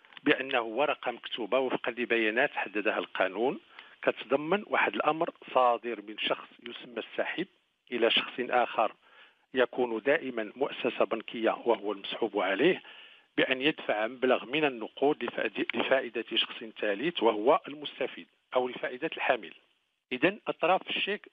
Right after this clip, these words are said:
كما يتبين ثلاثة، وهم الساحب والمسحوب عليه والمستفيد، وكل هؤلاء قد يرتكب بعض الجرائم أثناء تعامله بالشيك والمعاقب عليها في القانون المغربي.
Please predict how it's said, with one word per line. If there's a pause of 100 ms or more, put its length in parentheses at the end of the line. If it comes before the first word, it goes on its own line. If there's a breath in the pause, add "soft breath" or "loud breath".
كما (240)
يتبين (220)
ثلاثة،
وهم (520)
الساحب (720)
والمسحوب
عليه
والمستفيد،
وكل
هؤلاء (560 soft breath)
قد
يرتكب (260)
بعض
الجرائم
أثناء
تعامله
بالشيك (180)
والمعاقب
عليها
في
القانون
المغربي.